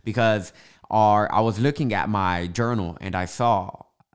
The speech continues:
that my first jour-, journal entry in March of two thousand twenty, when I started this podcast,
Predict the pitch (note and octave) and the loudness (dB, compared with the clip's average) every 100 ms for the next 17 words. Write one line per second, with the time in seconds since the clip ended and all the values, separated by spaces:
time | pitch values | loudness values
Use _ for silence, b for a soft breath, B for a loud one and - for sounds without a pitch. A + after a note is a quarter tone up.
0 | _ _ _ - G2 F2+ - F#2+ F2+ E2+ | _ _ _ -10 -4 -4 -4 -6 -6 -6
1 | E2+ F2+ - - - A#2+ A2+ G#2 A2+ A2+ | -10 -14 -16 -12 -6 -4 -4 -4 -2 -2
2 | - A2 A#2 A#2 G#2 A2 G#2+ G2 F2 G1+ | -6 -4 -2 -2 -2 -2 -4 -6 -10 -12
3 | - - F#2 F#2 G#2+ G#2 - - - F#2+ | -14 -8 -6 -2 0 0 -4 -14 -10 -8
4 | F2+ E2+ E2+ E2 - A2+ _ _ _ _ | -6 -8 -10 -14 -18 -20 _ _ _ _
5 | _ _ C3+ A#2 G#2+ G2+ F#2 A2+ G#2+ F2 | _ _ -4 0 0 0 -4 -4 -4 -6
6 | - _ _ F#2+ F#2+ F2+ A2+ G#2+ G2+ F#2 | -12 _ _ -10 -8 -8 -6 -4 -4 -8
7 | E2+ F#2 E2+ E2+ D#2+ - - | -6 -6 -6 -8 -16 -16 -20